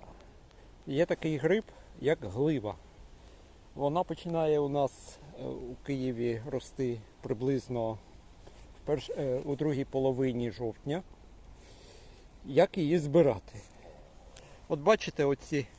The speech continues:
коряги, от, старі дерева. Я шукаю саме такі дерева. От з'являється вон на дереві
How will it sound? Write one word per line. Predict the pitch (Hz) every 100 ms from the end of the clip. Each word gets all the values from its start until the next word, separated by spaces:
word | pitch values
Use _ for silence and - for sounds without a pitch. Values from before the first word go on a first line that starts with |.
| - -
коряги, | 131 180 196 156 156 - - - - - - - - - - - - - -
от, | 143 135 120 113 - -
старі | - 160 190
дерева. | 147 127 143 151 185 156 139 - - - - - - - - - - - 147
Я | 180
шукаю | - 185 160 127 110 - -
саме | - 170 170 147
такі | 147 - 139 120 -
дерева. | 131 135 113 101 92 - - - - - - - - - - - - - - - -
От | 143 - - - -
з'являється | 175 160 170 175 208 165 - 147
вон | 139
на | 143
дереві | 135 143 135 127